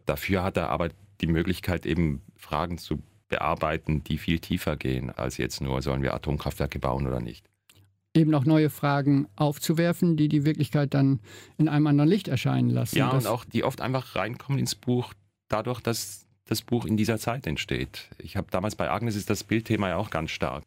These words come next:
Speaker 1: Da gab's noch gar kein Internet, was jetzt irgendwie die breite Masse benutzt hat. Und das ist eigentlich erst später zu einem Thema geworden. Aber im Grunde genommen ist es fast der Roman zu Facebook, könnte man sagen.
Speaker 2: In Ihrer Bamberger Poetikvorlesung haben Sie gesagt,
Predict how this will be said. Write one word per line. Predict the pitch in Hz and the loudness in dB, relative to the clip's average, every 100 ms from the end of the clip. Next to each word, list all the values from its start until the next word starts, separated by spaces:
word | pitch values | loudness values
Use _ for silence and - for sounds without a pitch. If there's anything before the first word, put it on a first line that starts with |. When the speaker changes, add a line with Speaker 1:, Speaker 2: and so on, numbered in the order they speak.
| - | -8
Speaker 1:
Da | |
gab's | - 107 - | -4 -2 0
noch | 98 | -2
gar | 76 | -2
kein | 76 78 71 | -2 -2 -2
Internet, | - 82 85 78 78 - | -2 -2 0 0 -2 -4
was | 76 | -4
jetzt | 71 - | -4 -6
irgendwie | - 76 76 | -6 -2 -4
die | 71 - | -4 -6
breite | - 73 76 | -4 -4 -4
Masse | 73 76 69 | -4 -4 -2
benutzt | 78 76 - | -2 -2 -4
hat. | 76 69 - - _ - | -6 -6 -10 -20 _ -2
Und | 85 80 85 | 0 0 0
das | - | -4
ist | 92 - | -4 -4
eigentlich | - 92 | -4 -2
erst | 92 - | -2 -2
später | - 104 87 | -2 0 -2
zu | - | -4
einem | 67 | -6
Thema | - 71 69 | -6 -4 -2
geworden. | 67 62 60 65 - | -2 -2 -4 -4 -6
Aber | - 78 - _ - | -4 -6 -8 _ -8
im | - | -6
Grunde | - 92 82 | -2 0 2
genommen | 85 87 95 | 2 0 0
ist | 78 | -2
es | 78 - | -4 -4
fast | - 64 - - | -6 -6 -6 -4
der | |
Roman | 82 78 76 85 | -2 0 -2 -2
zu | 80 | -4
Facebook, | - 98 - 73 - | -2 -2 -2 -6 -6
könnte | - 65 - | -8 -8 -4
man | - | -4
sagen. | 62 64 64 - _ _ _ _ - - - - | -4 -6 -8 -18 _ _ _ _ -18 -16 -14 -2
Speaker 2:
In | 160 | 0
Ihrer | 175 151 151 139 | 4 2 2 2
Bamberger | 143 170 180 170 160 | 0 2 2 2 2
Poetikvorlesung | 151 131 160 208 - 208 214 196 185 | 2 2 2 2 2 4 4 4 4
haben | 175 175 | 4 4
Sie | 160 151 | 4 2
gesagt, | 147 151 160 - | 4 4 2 -2